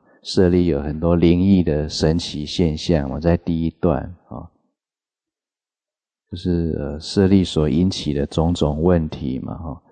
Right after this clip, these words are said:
那这是从第七十二页开始。那这法友就，他可能比较理性，他说：“这都是真的吗？” <laughs> 啊，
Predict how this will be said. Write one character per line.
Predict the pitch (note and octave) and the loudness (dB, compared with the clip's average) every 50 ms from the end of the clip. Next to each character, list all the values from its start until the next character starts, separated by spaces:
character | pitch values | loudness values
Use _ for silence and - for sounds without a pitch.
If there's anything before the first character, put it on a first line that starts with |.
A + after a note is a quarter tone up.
| _ _ _ _ _ _ _ _ _ _ _ _ _ _ _ - | _ _ _ _ _ _ _ _ _ _ _ _ _ _ _ -8
那 | E2 E2 D#2+ D#2+ | -6 -4 -4 -4
这 | D#2+ F2+ F2+ E2+ | -2 -2 -2 0
是 | D#2+ F2+ F2+ E2 | 2 2 0 0
从 | D#2 - - D2+ D2 D#2 | 0 -4 -8 -8 -8 -4
第 | - F#2+ F2 | -4 -4 -4
七 | - - - - G2 F2+ | -4 -6 -4 -2 -2 -2
十 | - - - E2 D#2+ D#2+ | -2 -2 -2 0 0 2
二 | D#2+ E2 | 2 0
页 | E2 E2+ E2 D2+ | 2 2 0 0
开 | - - - - D2 D2 D2 | -2 -6 -6 -6 -6 -4 -6
始。 | D2+ - - - - A1+ - - _ _ _ _ _ _ _ _ _ _ _ _ _ _ _ _ _ _ _ | -8 -12 -14 -14 -14 -14 -14 -18 _ _ _ _ _ _ _ _ _ _ _ _ _ _ _ _ _ _ _
那 | _ F#2+ F#2 F2+ F2+ F2+ F2+ F2 F2 | _ 2 4 4 6 4 4 2 0
这 | F2 F2 F2 F#2 | 0 0 0 0
法 | F#2 - - E2 E2+ F2 | 0 0 0 2 2 4
友 | F#2 F2+ E2+ D2 C#2+ | 4 4 2 0 -2
就， | D#2 - E2 E2 D#2+ D#2+ D#2+ | -4 -4 -4 -4 -2 -4 -4
他 | E2+ F#2+ A2 | -2 -2 -2
可 | A2+ - F2 | 0 2 2
能 | D#2 D#2+ D#2+ | 2 2 0
比 | - D#2+ | -2 -2
较 | D#2+ F2 F#2 | 0 2 2
理 | G2 F#2 F2+ D#2+ D#2 | 4 2 2 0 -2
性， | D#2 - - - G2 F2+ D#2 D2+ D#2+ | -8 -12 -8 -2 -2 -2 -2 -2 -4
他 | D#2 D#2+ D#2+ D#2+ | -4 -4 -4 -4
说 | - - F2 E2+ E2+ E2 D2+ - _ _ _ _ _ _ _ _ _ | -4 -4 -2 -2 -2 -4 -6 -10 _ _ _ _ _ _ _ _ _
：“这 | - F#2 | -6 -6
都 | - _ - F2+ F2 | -4 _ 0 0 0
是 | - - F2+ | 0 -2 -4
真 | E2+ - - E2+ E2 E2+ E2 | -2 0 2 2 2 2 0
的 | D#2 D2+ | -2 -2
吗？” | D2+ C2+ B1+ C#2+ C#2 - - - - - - - - - - _ _ | -4 -6 -6 -8 -10 -10 -10 -8 -6 -4 -4 -4 -6 -8 -10 _ _
<laughs> | _ _ _ _ _ - | _ _ _ _ _ -20
啊， | D#2+ D2 | -20 -20